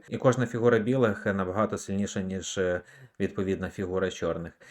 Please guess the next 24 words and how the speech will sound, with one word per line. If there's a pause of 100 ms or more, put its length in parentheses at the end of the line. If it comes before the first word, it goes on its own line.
(160)
І
тут
ще
білі
посилюють
свого
короля. (260)
Король
Ж
два,
тура
А
вісім, (260)
король
Ф
три,
тура
А
п'ять, (280)
король
іде
на
Ф
чотири.